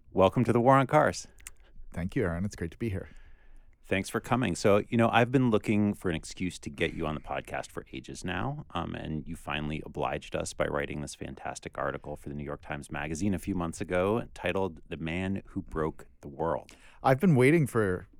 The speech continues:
Speaker 2: an invitation to be on this podcast, so I'm glad you finally,
Speaker 1: <laughs>
Speaker 2: like
Speaker 1: Really?
Speaker 2: <laughs>
Speaker 1: Okay, well, I'm glad we finally made it happen.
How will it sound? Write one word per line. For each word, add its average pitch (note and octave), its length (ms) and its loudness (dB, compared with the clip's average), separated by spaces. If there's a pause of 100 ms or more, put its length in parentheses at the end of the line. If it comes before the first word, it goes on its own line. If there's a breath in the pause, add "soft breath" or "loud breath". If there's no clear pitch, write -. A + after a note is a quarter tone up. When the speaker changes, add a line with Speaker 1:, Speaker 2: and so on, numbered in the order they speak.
(200)
Speaker 2:
an A#2+ 100 2
invitation C3 480 2
to F#2+ 40 2
be E2 100 -4
on E2 80 -6
this F2 120 -10
podcast, - 580 -8
so G2+ 360 -2
I'm A2 120 -2
glad C3 240 6
you A2+ 80 2
finally, A#2 400 4
Speaker 1:
<laughs> - 0 -
Speaker 2:
like G#2+ 240 2
Speaker 1:
Really? G#3 380 8
Speaker 2:
<laughs> - 1600 2
Speaker 1:
Okay, - 240 -4
well, D#2 120 -2
I'm E2 80 -4
glad G2 260 6
we A#2+ 100 8
finally A2 300 8
made F2+ 180 4
it E2 100 2
happen. - 340 -6